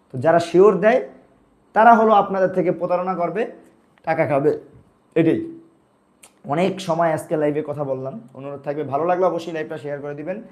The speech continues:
এবং অনুরোধ থাকবে, YouTube চ্যানেলটা সাবস্ক্রাইব করে দিবেন। অনেকদিন পরে লাইভে আসছি, এবং Facebook পেজটি ফলো দিয়ে ভিডিওটি শেয়ার করে দিবেন। আসসালাম, আসসালামু আলাইকুম। দেখা হবে আবারও পরবর্তী কোনো লাইভে,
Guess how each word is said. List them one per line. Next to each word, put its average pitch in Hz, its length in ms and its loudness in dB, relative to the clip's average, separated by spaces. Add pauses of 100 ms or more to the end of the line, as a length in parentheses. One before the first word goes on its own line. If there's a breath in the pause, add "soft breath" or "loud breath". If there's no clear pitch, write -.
(760 soft breath)
এবং 160 300 4
অনুরোধ 202 240 2
থাকবে, 214 180 2
YouTube 202 180 4
চ্যানেলটা 180 220 -2
সাবস্ক্রাইব 175 360 -4
করে 196 140 -2
দিবেন। 208 220 -2
অনেকদিন 190 300 -6
পরে 185 140 -4
লাইভে 160 220 -2
আসছি, 147 420 -4 (320)
এবং 151 480 -4
Facebook 143 260 -6
পেজটি 147 220 -8
ফলো 143 180 -4
দিয়ে 175 140 -4
ভিডিওটি 151 200 -10
শেয়ার 131 240 -6
করে 120 120 -12
দিবেন। 113 200 -12
আসসালাম, 131 280 -2 (720)
আসসালামু 185 400 2
আলাইকুম। 190 420 2 (240)
দেখা 170 200 -2
হবে 185 140 0
আবারও 160 200 0
পরবর্তী 143 380 -8
কোনো 139 180 -14
লাইভে, 139 380 -10